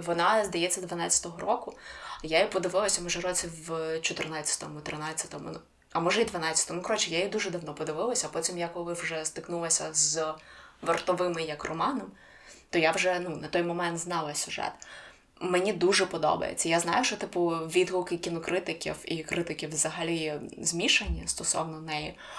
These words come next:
але там такий фантастичний саундтрек, просто.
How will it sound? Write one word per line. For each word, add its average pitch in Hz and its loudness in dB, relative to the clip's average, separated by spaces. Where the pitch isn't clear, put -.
але 165 6
там 160 4
такий 175 -6
фантастичний 254 0
саундтрек, 160 -2
просто. 160 -2